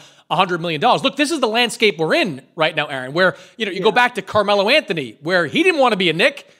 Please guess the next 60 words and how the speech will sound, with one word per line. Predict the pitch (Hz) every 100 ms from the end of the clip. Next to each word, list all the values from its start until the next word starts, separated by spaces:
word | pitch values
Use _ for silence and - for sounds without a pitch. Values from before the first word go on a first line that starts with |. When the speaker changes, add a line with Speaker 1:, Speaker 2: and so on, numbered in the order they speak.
| _
Speaker 1:
but | 151
he |
wanted | 147 170 190
that | 196
fifth | 226 208
year, | 262 320 302 -
so | -
he | 143
signed | - 180 185
back | 220
with | 233
the | 226
Knicks. | 311 330 - - _ -
Bradley | 392 339
Beal | 240 247
had | 220
no | 185 170
interest | 175 -
in | 156
being | 160
a | 139
Wizard | 135 156 180
for | -
life. | 135 151 302 - - _
He | 269
signed | - 190 254 254
on | 247
that | 240 170
deal | 330 277 277 - -
because | 254 254
he | 226
wanted | 214 226
to | 220
get | 202 226
the | 185
contract | 277 320 226 214
money | 170 175 180 - -
when | 165 202
he's | 202 165
in, | 220 208 233
uh, | 190 180 185 -
when | 196
he's | 208 160
in | 202
his | 180
thirties. | 262 254 165
I | 262
think | 294 277
that | 240 208 - - -
a | 180
big | 143 247 -
part | 233 226
of |
that | 175 170 165
was | 156 147
Lillard | 160 196 165
making | 180 170
sure | 151 190 165 151 - - _
he | 214 180
got | 175 190